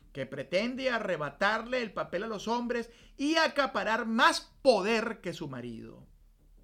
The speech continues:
Esta obra tuvo gran acogida y fama, en buena parte impulsada por el propio monarca, quien no solo se vio él retratado en ella, sino también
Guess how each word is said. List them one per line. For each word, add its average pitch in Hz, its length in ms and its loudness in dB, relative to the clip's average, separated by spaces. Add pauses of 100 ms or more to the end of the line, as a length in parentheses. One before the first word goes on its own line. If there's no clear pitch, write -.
(880)
Esta 220 360 4
obra 269 400 6
tuvo 233 280 -2
gran 220 360 0
acogida 214 480 -6
y 208 80 -4
fama, 185 640 2
en 131 120 -10
buena 170 300 -4
parte 185 340 0
impulsada 185 600 -4
por 196 140 -4
el 151 100 -4
propio 180 240 -4
monarca, 175 720 -2 (480)
quien 226 340 2
no 269 160 6
solo 294 300 6
se 277 200 2
vio 233 320 0
él 254 600 4
retratado 175 680 -2
en 175 80 -4
ella, 180 440 -2 (320)
sino 147 300 -8
también 175 680 -2